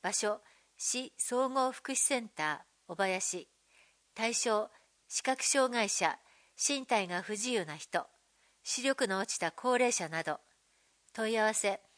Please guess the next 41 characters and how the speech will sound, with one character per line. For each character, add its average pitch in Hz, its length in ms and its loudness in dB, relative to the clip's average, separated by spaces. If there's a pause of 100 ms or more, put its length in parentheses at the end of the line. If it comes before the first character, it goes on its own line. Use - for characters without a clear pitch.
(360)
野 254 120 2
原 247 260 6
の 180 120 -2
会 156 360 -2
杉 190 300 -2
の 190 140 -4
目。 180 220 -2 (560)
電 214 260 0
話、 208 240 2 (260)
三 254 420 -2
七 190 360 -2 (200)
四 254 360 0
四 220 360 0
五 196 200 2
八。 196 420 -6 (1800)
書 220 100 0
き - 60 -2
損 277 240 2
じ 254 120 -2
は 262 140 -2
が 233 140 4
き 165 220 -10
キ - 160 -8
ャ 208 80 2
ン 233 80 -8
ペ 233 120 -2
ー 185 200 -2
ン。 151 40 -18 (1500)
ユ 202 120 -2
ネ 262 140 2
ス - 140 -2
コ 208 240 2
世 - 220 -2
界 269 280 2
寺 247 300 0
子 269 120 0
屋 254 180 6
運 269 220 -2
動 185 180 0
で 170 100 -2
は、 151 240 -2